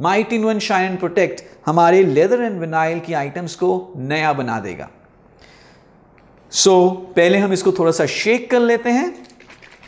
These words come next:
और कुछ स्प्रे हम करेंगे एक साइड के ऊपर। So, हमने यहाँ पे दो तीन स्प्रे किए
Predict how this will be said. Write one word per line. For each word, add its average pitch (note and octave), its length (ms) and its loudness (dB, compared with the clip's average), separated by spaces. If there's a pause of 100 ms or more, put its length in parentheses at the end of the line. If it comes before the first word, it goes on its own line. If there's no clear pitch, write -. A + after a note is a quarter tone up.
(680)
और D#3 320 4 (280)
कुछ E4 280 2
स्प्रे - 920 0
हम F3 160 0
करेंगे F3+ 720 2
एक E3 220 0
साइड D#3 340 -2
के D#3+ 140 -4
ऊपर। D3 520 -2 (1400)
So, - 100 -8
हमने C#3 240 -2
यहाँ C#3 160 0
पे D3 120 2
दो C3 160 4
तीन E3 160 -4
स्प्रे F3 260 2
किए G#3 600 -2